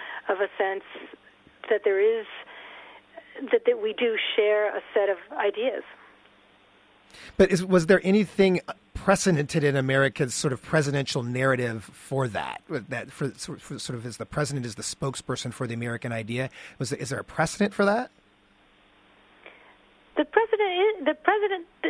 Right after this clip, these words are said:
Speaker 1: has always been a spokesperson for, I mean, not, you know, there's no reason to give an inaugural address except that George Washington gave one after he was inaugurated. He thought it would be a good idea and spoke to Congress and sort of laid out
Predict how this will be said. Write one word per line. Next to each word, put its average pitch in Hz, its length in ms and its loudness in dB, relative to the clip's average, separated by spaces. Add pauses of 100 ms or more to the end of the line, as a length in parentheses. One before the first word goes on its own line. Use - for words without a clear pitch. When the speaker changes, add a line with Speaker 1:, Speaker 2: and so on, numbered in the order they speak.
Speaker 1:
has 294 180 2
always 359 280 4
been 196 160 -2
a 202 80 -6
spokesperson 202 640 -2
for, 240 60 2
I 240 40 2
mean, 254 120 0
not, 285 160 0
you 262 80 0
know, 214 140 2 (280)
there's 277 160 0
no 330 160 4
reason 262 320 0
to 294 80 2
give 262 140 0
an 254 80 0
inaugural 226 360 2
address 208 300 2
except - 240 -2
that 190 160 -2
George 196 240 2
Washington 202 500 -2
gave 190 220 2
one 247 140 2
after 214 260 0
he 254 80 -2
was 254 160 -2
inaugurated. 214 480 0
He 240 80 -4
thought 220 240 0
it 208 80 -8
would 196 160 -8
be 202 220 0 (500)
a 233 80 4
good 220 160 4
idea 233 560 2
and 214 140 -2 (100)
spoke 214 340 0
to 226 100 2
Congress 226 440 0 (140)
and 202 420 -2
sort 196 140 2
of 175 80 0
laid 208 180 4
out 214 240 0